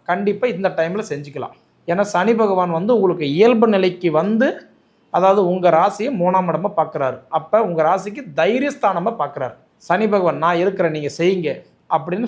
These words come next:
சொல்ற அளவுக்கு சனி பகவான் வந்து உங்க ராசிக்கு உங்களுக்கு தைரியத்தை கொடுக்கறாரு. இப்படி இருக்கும்போது நாமளா ஒரு விஷயத்துல மட்டும்தான் போய் இறங்கிடக்கூடாது. பத்து ரூபா ஒருத்தருக்கு வாங்கி கொடுக்கறதோ, ஜாமீன் கழுத்து போடுறதோ, உதவி செய்யறதோ, அதாவது உதவி செஞ்சா கூட உபதிரின்ற மாதிரி தான் இருக்கும்.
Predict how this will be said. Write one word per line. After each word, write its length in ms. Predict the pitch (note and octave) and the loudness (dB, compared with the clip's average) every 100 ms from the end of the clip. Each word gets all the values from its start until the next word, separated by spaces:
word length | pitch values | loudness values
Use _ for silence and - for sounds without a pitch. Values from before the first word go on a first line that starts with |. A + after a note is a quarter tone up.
| - | -4
சொல்ற 140 | E3+ | -4
அளவுக்கு 720 | D#3 F3 G3+ - F#3+ D3 B2+ | 0 0 0 0 2 2 -2
சனி 300 | A#2 D3+ G3 | -4 -4 0
பகவான் 360 | F#3 E3 D#3 F3+ | 0 2 0 -2
வந்து 200 | D#3 C4 | -2 -2
உங்க 120 | G#3 | 0
ராசிக்கு 320 | E3 E3 F#3+ | 0 -2 -8
உங்களுக்கு 320 | E3+ E3+ D3 C3+ | -6 -4 -4 0
தைரியத்தை 420 | F3+ A#3+ A3+ F#3+ | 0 0 -2 -2
கொடுக்கறாரு. 360 | D3 C#3 B2 - _ _ - | -2 -2 -6 -8 _ _ 0
இப்படி 340 | A#3 B3 C#4+ | 0 4 4
இருக்கும்போது 540 | C#4+ C#4 B3 A3+ A3 | 4 2 4 4 4
நாமளா 640 | D4 F#3 G#3 C#4 C4+ D4 D#4 | 2 4 4 6 6 6 8
ஒரு 160 | C4 | 6
விஷயத்துல 540 | A#3 G#3 B3 - A3+ F#3 | 4 2 -2 0 0 2
மட்டும்தான் 480 | F3+ F3+ B3 C4+ C4 | -2 0 0 0 0
போய் 140 | G3+ | 0
இறங்கிடக்கூடாது. 600 | F3 G3 F3+ D3 C3+ A2 - _ _ | 0 0 -2 -2 -6 -8 -14 _ _
பத்து 200 | F#3 F3+ | 0 2
ரூபா 120 | G#3 G#3 | 4 4
ஒருத்தருக்கு 320 | G3 F#3+ F3+ | 4 0 2
வாங்கி 300 | E3+ F#3+ G#3 | 2 2 0
கொடுக்கறதோ, 680 | F#3 F3+ F3+ D#3+ D#3 D#3+ D#3+ - _ _ D#3 | -2 -2 0 0 2 2 0 -10 _ _ -4
ஜாமீன் 380 | F3 F#3+ G#3 G3 | 0 0 0 -2
கழுத்து 240 | F#3+ E3 | -4 -6
போடுறதோ, 600 | D#3+ E3 D#3+ D#3 D#3 D#3 - _ - | -4 -2 -2 -2 -2 -4 -12 _ -2
உதவி 340 | E3 G#3+ A#3 | 0 2 2
செய்யறதோ, 760 | A#3+ F#3 F3 E3 D3 D#3 D#3 - _ _ - | 0 -2 0 0 2 0 0 -6 _ _ -4
அதாவது 320 | D#3 A3+ F#3 | 0 2 2
உதவி 220 | G#3 C4+ | 4 2
செஞ்சா 320 | B3 B3 A3 | 2 2 4
கூட 140 | G#3+ B3 | 4 4
உபதிரின்ற 580 | G3+ F#3+ G#3 A3 G#3 G3 | 2 2 2 2 0 -4
மாதிரி 240 | F3 E3+ | -4 -6
தான் 80 | D#3+ | -8
இருக்கும். 280 | C#3+ C#3+ | -10 -14